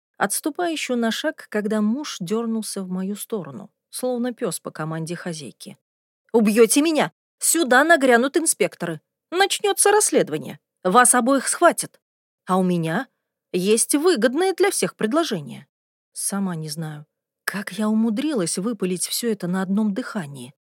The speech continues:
но жить хотелось очень. А убежать, учитывая, что ноги почти не держали,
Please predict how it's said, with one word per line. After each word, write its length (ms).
но 200
жить 320
хотелось 720
очень. 400
А 120
убежать, 640
учитывая, 500
что 240
ноги 300
почти 360
не 160
держали, 640